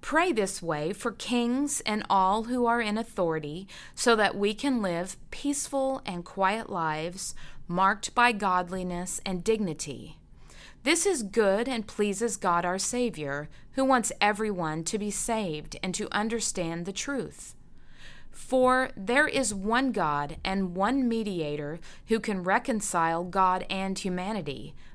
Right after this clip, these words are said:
the man Christ Jesus. He gave his life to purchase freedom for everyone.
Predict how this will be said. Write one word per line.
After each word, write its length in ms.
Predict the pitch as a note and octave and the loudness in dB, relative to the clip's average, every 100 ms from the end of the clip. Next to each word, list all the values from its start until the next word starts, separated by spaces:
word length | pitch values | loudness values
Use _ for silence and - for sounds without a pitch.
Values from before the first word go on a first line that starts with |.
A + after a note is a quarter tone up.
| - | 2
the 140 | F#3+ | 2
man 540 | F#3+ F#3 F3+ D#3+ E3+ G3 | 4 0 -2 -2 -2 -4
Christ 460 | - F#3+ E3 E3+ - | -2 0 0 -2 -2
Jesus. 680 | A3 E3+ D3 B2 - - - - - - - - | -2 -2 -6 -8 -6 -6 -10 -20 -20 -20 -20 -10
He 220 | - B3 | 2 2
gave 320 | G#3+ F#3 F3+ | 4 2 2
his 420 | F3+ G3 C4 C#4+ | 0 2 2 2
life 420 | G3 D#3+ D3 E3 - | -2 -2 -2 -6 -6
to 100 | G3+ | -8
purchase 500 | F3+ G3 F#3+ A3 - | -2 -2 0 -2 -6
freedom 560 | - C4 B3 D3+ C#3+ D#3+ | -4 -2 -2 -4 -8 -8
for 220 | - G#3 | -4 0
everyone. 680 | G#3+ G3 F3+ D3+ D3+ - - | 0 0 -4 -4 -8 -10 -14